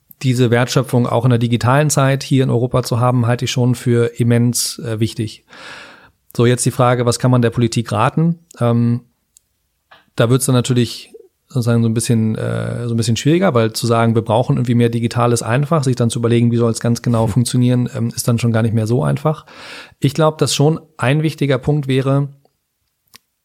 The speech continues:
Speaker 1: wenn man etwas verändern will, dann braucht man, glaub ich, ein, ein ungefähr klares Bild, wo man eigentlich hin möchte.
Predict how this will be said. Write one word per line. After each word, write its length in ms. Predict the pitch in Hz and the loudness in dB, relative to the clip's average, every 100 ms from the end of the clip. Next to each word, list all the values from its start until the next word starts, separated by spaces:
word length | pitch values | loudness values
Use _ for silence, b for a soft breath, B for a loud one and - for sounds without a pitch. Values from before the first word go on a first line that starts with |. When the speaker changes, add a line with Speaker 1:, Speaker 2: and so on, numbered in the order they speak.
| _ _ _ _ _ _ _ _ | _ _ _ _ _ _ _ _
Speaker 1:
wenn 160 | 131 135 | -2 0
man 100 | 147 | 2
etwas 240 | 135 127 | 0 0
verändern 460 | 127 123 156 165 156 | 0 2 2 2 2
will, 340 | 160 190 214 - _ | 2 2 -2 -10 _
dann 180 | 131 123 | -2 0
braucht 260 | 120 135 143 | 2 2 2
man, 480 | 139 139 139 147 _ _ _ _ _ _ _ _ _ - 226 | 2 2 0 -2 _ _ _ _ _ _ _ _ _ -18 -14
glaub 140 | 196 120 | -4 -4
ich, 120 | 117 | 0
ein, 220 | 123 120 - | 0 -2 -4
ein 440 | 120 - 131 - _ | -10 -8 -10 -14 _
ungefähr 480 | - 180 185 - 143 | 2 2 2 0 -2
klares 400 | 139 131 127 127 | 0 0 0 0
Bild, 380 | 127 127 127 - _ | 0 2 0 -4 _
wo 240 | - 127 123 | -12 -4 0
man 160 | 123 | 0
eigentlich 200 | 117 113 | 0 -2
hin 140 | 127 113 | 0 0
möchte. 380 | 107 - 107 | 0 -4 -10